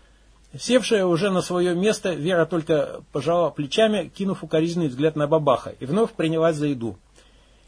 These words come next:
Инцидент разрешился скоро. Джон вчера умудрился затеять с ней какой-то спор на некую тему, которую он знал досконально, а Вера лишь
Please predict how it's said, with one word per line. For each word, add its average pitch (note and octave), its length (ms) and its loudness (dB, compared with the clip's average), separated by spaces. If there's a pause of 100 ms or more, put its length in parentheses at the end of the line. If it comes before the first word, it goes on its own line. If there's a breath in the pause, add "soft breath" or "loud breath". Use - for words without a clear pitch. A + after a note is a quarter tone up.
Инцидент B3 460 2
разрешился G3+ 560 -2
скоро. C#3+ 380 0
Джон F#3 260 0
вчера F#3+ 260 2
умудрился F3+ 480 0
затеять D#3 380 0
с - 80 -16
ней F3+ 120 -2
какой-то D#3+ 380 -6
спор G#3+ 320 -4
на F#3+ 100 -2
некую E3 360 0
тему, D3 340 -4 (480 soft breath)
которую F3 340 2
он E3 140 2
знал D#3+ 300 0
досконально, D3+ 680 0
а D#3 100 0
Вера G3+ 260 4
лишь E3 260 0